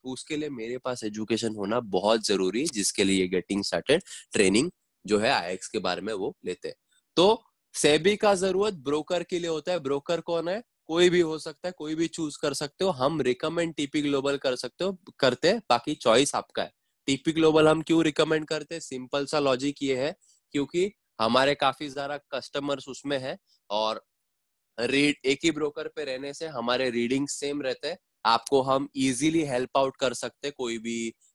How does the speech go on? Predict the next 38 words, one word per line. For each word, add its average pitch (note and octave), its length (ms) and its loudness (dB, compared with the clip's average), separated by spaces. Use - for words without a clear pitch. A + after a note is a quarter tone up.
डिपॉजिट A#2 460 2
विड्रॉल A2+ 380 0
रिलेटेड A2 400 -2
इशू A#2 400 -4
से C3+ 260 0
या G#2 220 2
फिर G2+ 400 -2
टेक C3+ 220 4
प्रॉफिट A#2+ 360 0
या A2+ 100 -2
स्टॉप A2 340 -8
लॉस A2 200 -6
के A#2+ 200 -4
regarding A2+ 480 2
कोई A2 180 -4
भी B2 120 -4
क्वेरी A2 300 0
होगी G2 280 0
तो। G2 140 -6
लेकिन E3+ 380 4
in C3+ 180 4
the C#3+ 140 6
end D#3+ 160 2
it B2 180 -2
is C#3 180 2
your G#2+ 240 2
choice, E2+ 340 -8
कोई B2+ 240 2
हमारा A#2 500 0
ऑब्लिगेशन A2+ 760 -2
या A#2 180 -2
tie G2+ 240 0
up G2 180 -2
as - 140 -6
such - 220 -8
नहीं G2 320 -4
है F2 100 -8
दोस्तों। - 340 -14